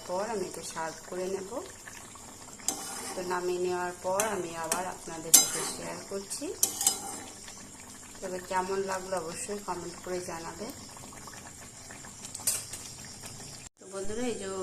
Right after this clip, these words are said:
ডিমওয়ালা পুঁটি মাছের ঝালটা আমি নামিয়ে নিয়েছি। তো কেমন লাগলো অবশ্যই কমেন্ট করে জানাবেন, পাশে থাকার অনুরোধ রইল। তবে আজ এই পর্যন্ত। সবাই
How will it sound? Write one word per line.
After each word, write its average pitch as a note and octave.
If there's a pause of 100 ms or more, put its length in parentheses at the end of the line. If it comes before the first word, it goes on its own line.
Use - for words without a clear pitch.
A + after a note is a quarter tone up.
(140)
ডিমওয়ালা G3+
পুঁটি G3+
মাছের G3+ (140)
ঝালটা F#3
আমি G3 (120)
নামিয়ে G3
নিয়েছি। A3 (1600)
তো F#3 (180)
কেমন G3 (120)
লাগলো G3
অবশ্যই G#3
কমেন্ট G3+
করে G3+ (100)
জানাবেন, F#3 (160)
পাশে F3+
থাকার F#3 (140)
অনুরোধ F#3 (120)
রইল। G#3+ (680)
তবে - (200)
আজ E3+ (240)
এই F#3+ (120)
পর্যন্ত। A3+ (920)
সবাই F#3